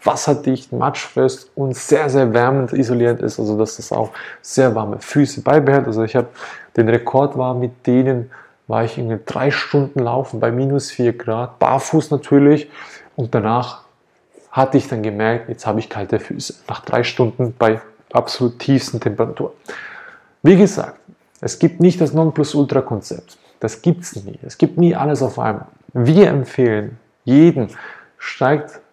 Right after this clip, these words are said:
auf die Wildlings um, weil das sind absolut die für uns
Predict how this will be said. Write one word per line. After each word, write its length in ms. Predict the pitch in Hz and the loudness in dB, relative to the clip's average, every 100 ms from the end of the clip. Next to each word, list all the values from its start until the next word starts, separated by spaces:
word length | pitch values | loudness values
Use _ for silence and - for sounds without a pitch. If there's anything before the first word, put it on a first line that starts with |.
| _ | _
auf 260 | - 117 - | -6 -6 -4
die 160 | 123 104 | -4 0
Wildlings 540 | 101 104 123 123 - | 0 0 -4 -6 -10
um, 240 | - - - - | -16 -18 -20 -12
weil 180 | 110 110 - | -10 -10 -2
das 260 | 165 170 - | 2 4 2
sind 220 | 147 - | -6 -2
absolut 600 | 139 147 - 143 135 - _ _ | -4 -4 -2 -2 -2 -10 _ _
die 240 | 131 - - _ - | -2 -2 -8 _ -12
für 140 | - 123 | -4 -2
uns 480 | - 175 175 - | 4 4 2 -4